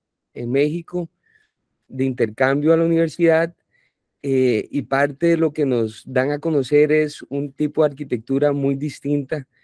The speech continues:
Eh, el arquitecto guía que llegó con este grupo, eh, nos mostraba una arquitectura que prácticamente surgía de, del contexto mismo,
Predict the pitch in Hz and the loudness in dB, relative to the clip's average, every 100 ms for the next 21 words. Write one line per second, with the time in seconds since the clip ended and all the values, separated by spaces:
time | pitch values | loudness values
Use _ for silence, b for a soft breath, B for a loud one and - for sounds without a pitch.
0 | _ _ _ _ _ 120 117 107 101 95 | _ _ _ _ _ -2 2 2 2 0
1 | 87 98 101 - 104 101 - 101 113 - | -2 -8 -12 -6 -2 -2 0 -2 0 0
2 | 135 135 143 143 131 - 107 98 110 110 | 0 4 4 4 -2 -4 -2 0 -2 0
3 | 135 131 143 131 143 139 156 b b b | 0 0 0 0 0 0 -8 b b b
4 | b _ - 135 135 127 131 131 120 113 | b _ -2 4 6 6 6 4 2 0
5 | 123 131 160 170 165 165 147 - 160 170 | 0 2 2 2 0 -2 -2 0 4 4
6 | 151 _ _ _ - 123 - 123 151 156 | 2 _ _ _ -6 -4 0 -2 0 0
7 | 151 156 156 170 170 - _ - - 135 | 2 0 2 2 2 -2 _ -12 -4 -2
8 | 113 127 151 165 165 151 123 123 117 113 | -2 0 4 4 6 4 2 -2 -6 -6
9 | 101 123 120 - 139 156 170 139 101 | -6 -6 -6 -4 0 4 6 4 -2